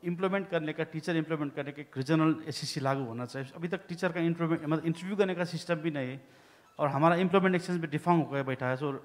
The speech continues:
अ, जीटीए में एक, अ, पॉलिसी है कि सबऑर्डिनेट सिलेक्शंस बोर्ड।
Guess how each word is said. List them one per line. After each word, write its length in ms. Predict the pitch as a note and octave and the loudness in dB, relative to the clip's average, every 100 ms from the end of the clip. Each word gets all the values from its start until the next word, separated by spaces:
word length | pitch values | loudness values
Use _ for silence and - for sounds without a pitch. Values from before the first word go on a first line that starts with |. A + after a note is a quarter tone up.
| - C#3 | -14 -6
अ, 180 | B2+ | -4
जीटीए 320 | A#2 C#3+ F#3+ F3+ | -4 -4 0 0
में 120 | F3+ | -2
एक, 80 | E3+ | -4
अ, 300 | - C3+ C3 | -4 -2 -2
पॉलिसी 440 | C3+ D#3+ F3 D#3+ | 0 0 0 -4
है 60 | D#3 | -2
कि 180 | E3+ | -2
सबऑर्डिनेट 420 | D3 D3+ D#3+ D#3+ D#3+ | 2 2 6 4 4
सिलेक्शंस 440 | D3+ D3 D3 C3 | 2 0 -2 -6
बोर्ड। 240 | A#2 A#2 | -4 -6